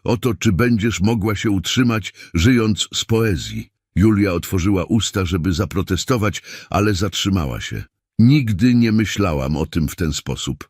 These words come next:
przyznała w końcu. "Zawsze widziałam tylko jego chłód i kontrolę, nigdy troskę. Czasem najtrudniej jest zobaczyć to, co jest najbliżej", powiedziała Agnieszka, myśląc nie tylko o Julii i jej ojcu,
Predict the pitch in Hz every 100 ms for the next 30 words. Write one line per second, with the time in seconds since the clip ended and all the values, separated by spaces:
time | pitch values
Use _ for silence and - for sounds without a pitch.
0 | _ _ - 107 78 92 78 67 - 73
1 | 65 65 - _ _ - 87 143 - 139
2 | 107 98 123 117 98 123 92 120 113 98
3 | 107 - 120 131 95 98 113 101 107 123
4 | 92 80 101 143 104 87 80 107 107 -
5 | - 76 - _ _ - 131 127 131 117
6 | 110 107 82 123 127 113 113 107 101 110
7 | - 98 82 107 87 101 - 80 - -
8 | 117 110 90 _ _ _ - 123 117 113
9 | 104 - 110 104 82 92 78 73 71 64
10 | - _ - _ 98 90 82 101 95 -
11 | 92 95 104 82 - 69 65 - - 92
12 | 117 - 110 104 - 107 92 143 107 110
13 | - 107 117 131 104 101 101 104 95 101
14 | 101 - 101 78 - 78 71